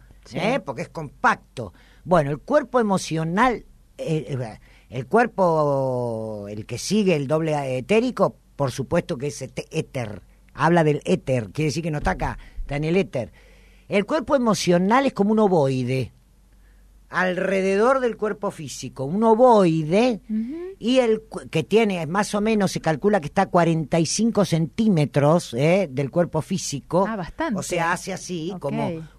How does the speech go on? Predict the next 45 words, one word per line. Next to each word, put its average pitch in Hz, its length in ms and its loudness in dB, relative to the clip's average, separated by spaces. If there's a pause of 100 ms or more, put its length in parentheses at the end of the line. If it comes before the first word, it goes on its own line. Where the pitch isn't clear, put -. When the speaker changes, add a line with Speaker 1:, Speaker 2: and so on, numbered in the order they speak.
(100)
Speaker 2:
cuarenta 165 580 0
y 151 80 -6
cinco 214 420 -6
centímetros, 151 880 -6 (540)
Speaker 1:
Sí. 190 60 -10 (100)
Speaker 2:
y 233 240 6
es 226 160 4
sutil, 185 680 4 (140)
está 135 280 0
hecho 196 260 4
de 220 100 6
materia 156 460 2
sutil, 226 440 2
vos, 139 140 6
vos 208 140 8
no 196 100 6
lo 147 160 8
ves 170 460 6
al 143 200 2
cuerpo 151 300 2
emocional. 143 760 0 (280)
Speaker 1:
No. 196 340 -10
Speaker 2:
¿Lo 156 160 4
ves? 240 400 4
Speaker 1:
No. 175 200 -4
Speaker 2:
No, 190 360 4
vos 190 120 4
ves 220 220 2
el 247 100 -2
cuerpo 165 300 -4
físico, 151 720 -6
Speaker 1:
Sí. 185 80 -8 (400)
Speaker 2:
que 147 120 -4
tiene 185 280 -2
que 196 140 0
ver 208 260 2
con, 190 220 2
que 113 100 -12
no 120 100 -8
lo 160 120 -4
ve 165 100 -2
con 190 160 2
los 135 160 -4
ojos 117 320 -4
esto. 175 400 0